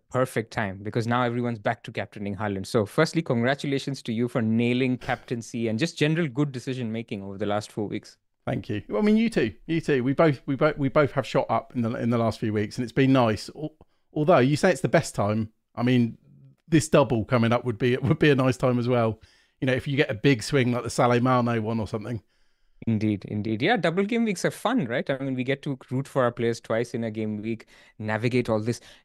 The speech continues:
Speaker 1: A perfect example is I was basically, my son has an F P L team as well, and he's, he's ahead of me, by the way.
Speaker 2: Oh, wow.
Speaker 1: Uh,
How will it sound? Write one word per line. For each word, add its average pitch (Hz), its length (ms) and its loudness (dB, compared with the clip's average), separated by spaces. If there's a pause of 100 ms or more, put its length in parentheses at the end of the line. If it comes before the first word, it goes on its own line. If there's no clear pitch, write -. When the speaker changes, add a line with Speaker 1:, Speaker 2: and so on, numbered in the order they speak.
(140)
Speaker 1:
A 113 80 -8
perfect 180 340 -2
example 131 480 -6
is 98 220 -14
I 110 80 -6
was 107 180 -4
basically, 107 960 -4
my 131 100 2
son 175 260 0
has 131 180 2
an 113 180 2
F 113 220 -6
P 113 100 0
L 110 60 -2
team 107 200 -2
as 98 140 -6
well, 101 160 -4
and 98 160 -6
he's, 110 240 -6
he's 113 160 -2
ahead 110 240 0
of 113 160 -2
me, 107 100 -4
by 92 160 -6
the 95 120 -6
way. 98 100 -8 (240)
Speaker 2:
Oh, 143 60 -2
wow. 113 340 0
Speaker 1:
Uh, - 40 -4